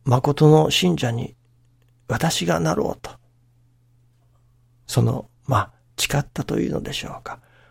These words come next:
心に誓われた。そしたら、どこからともなく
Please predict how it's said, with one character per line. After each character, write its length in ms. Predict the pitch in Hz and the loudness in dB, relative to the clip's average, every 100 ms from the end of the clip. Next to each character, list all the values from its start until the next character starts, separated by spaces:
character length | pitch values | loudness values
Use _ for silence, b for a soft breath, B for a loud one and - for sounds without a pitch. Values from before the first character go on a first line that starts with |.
| _ | _
心 360 | - - 117 | -2 0 2
に 180 | 117 139 | 0 -4
誓 200 | - - - | -6 -4 -4
わ 160 | - | -4
れ 120 | - | -6
た。 220 | - - - _ _ _ _ _ - | -12 -16 -18 _ _ _ _ _ -2
そ 140 | - | 0
し 100 | - | 0
た 100 | 180 | 2
ら、 180 | 180 165 B B B - | 2 2 B B B 0
ど 100 | 143 | 2
こ 140 | 135 | 2
か 140 | - | 4
ら 120 | 143 147 | 4 2
と 120 | 160 | 0
も 140 | 175 | 0
な 140 | 165 143 | 0 0
く 240 | - - | -4 -8